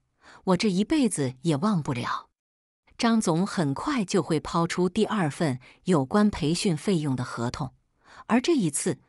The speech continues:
是三十万。林双给那个男的打电话的时候，我显然感受到了男人的暴躁。其实他完全可以带着已经拿到的钱远走高飞，可惜他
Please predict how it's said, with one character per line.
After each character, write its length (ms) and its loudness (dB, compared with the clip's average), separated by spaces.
是 220 0
三 280 0
十 180 -2
万。 260 -2
林 200 4
双 300 2
给 140 2
那 120 2
个 120 0
男 200 2
的 80 2
打 240 -4
电 180 0
话 220 -4
的 80 -4
时 160 -4
候， 240 -8
我 80 4
显 240 2
然 200 2
感 240 -2
受 200 0
到 160 0
了 140 0
男 240 0
人 160 0
的 80 0
暴 240 -4
躁。 320 -6
其 180 0
实 160 0
他 160 -2
完 240 2
全 240 0
可 160 -2
以 140 2
带 200 0
着 140 0
已 160 -4
经 240 0
拿 160 0
到 180 0
的 120 -2
钱 360 -2
远 280 4
走 180 -2
高 200 0
飞， 300 0
可 160 2
惜 220 0
他 240 -6